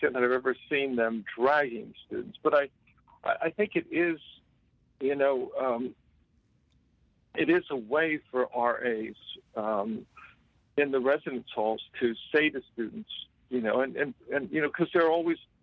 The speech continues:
part of their training is to, to be aware of who might be struggling making connections.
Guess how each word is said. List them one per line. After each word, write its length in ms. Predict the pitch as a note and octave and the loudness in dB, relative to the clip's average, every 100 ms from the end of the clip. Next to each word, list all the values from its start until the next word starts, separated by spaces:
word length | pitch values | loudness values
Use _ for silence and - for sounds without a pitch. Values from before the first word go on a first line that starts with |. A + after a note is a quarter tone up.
| _ | _
part 200 | - E3 | 0 0
of 80 | D#3 | 2
their 120 | C#3 | 0
training 480 | - - F3 D#3+ A2+ | 0 -2 -2 -2 -6
is 100 | A2 - - | -6 -4 2
to, 160 | B2 - - _ _ - | 2 0 -20 _ _ -2
to 60 | |
be 200 | C#3+ D#3 | 2 4
aware 340 | C#3+ C3 D#3 A2 | 4 2 0 0
of 80 | F#2+ - | -4 -8
who 280 | C#3 B2 A#2 - | -2 -2 -2 -4
might 320 | B2 B2+ - | 0 0 0
be 100 | A2+ - | -10 -4
struggling 480 | - A#2+ A2 A2 G#2+ - _ | 0 0 0 -8 -8 -14 _
making 340 | B2 A#2+ A#2 G#2+ | -2 -2 -4 -4
connections. 540 | A2+ A2+ - A2+ | 0 0 -2 -6